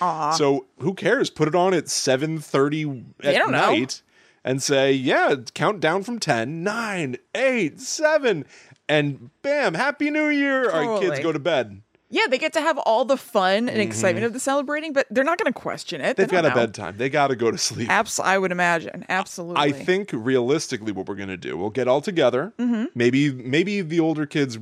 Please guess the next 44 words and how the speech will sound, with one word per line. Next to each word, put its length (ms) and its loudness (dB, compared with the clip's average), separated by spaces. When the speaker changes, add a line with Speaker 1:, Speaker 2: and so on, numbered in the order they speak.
Speaker 2:
maybe 260 0
they'll 200 2
see 180 -4
through 240 -4
the 80 -4
sham. 320 -6
I'm 140 -6
not 200 -8
sure. 280 -6
Speaker 1:
Right. 320 -2
Speaker 2:
The 100 0
little 220 4
kids 240 0
will 80 0
go 140 2
to 80 2
bed. 140 2
It'll 120 2
be 120 0
a 60 0
fun, 300 -4
weird 260 -2
thing. 300 -8
Speaker 1:
Mm-hmm. 340 -8
Speaker 2:
And 160 -2
then 120 4
I'm 140 2
gonna 200 0
try 260 2
to 80 0
put 200 -2
on 260 0
the, 440 -4
um, 480 -6
the 280 -4
episode 380 0
of 120 -6
Nailed 340 0
It 220 0
on 200 0
Netflix 480 -2
where 140 2
Jason 400 0
Mantzoukas 800 0